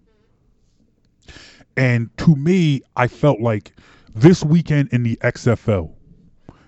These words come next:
they addressed what was my biggest concern. Whereas the level of play might not have been a lot better,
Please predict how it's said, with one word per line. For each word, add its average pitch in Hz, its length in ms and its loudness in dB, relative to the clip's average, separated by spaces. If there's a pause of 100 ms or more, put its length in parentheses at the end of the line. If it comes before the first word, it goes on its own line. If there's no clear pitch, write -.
(320)
they 127 520 2
addressed 107 760 -2
what 101 320 2
was 107 440 2
my 113 360 0
biggest 107 460 0
concern. - 520 -6 (1400)
Whereas 113 400 4 (960)
the 131 100 4
level 196 320 4
of 147 140 6
play 151 280 2
might 135 280 0
not 135 320 -4
have 104 260 -4
been 123 320 4
a 104 80 -4
lot 107 400 0
better, 135 480 0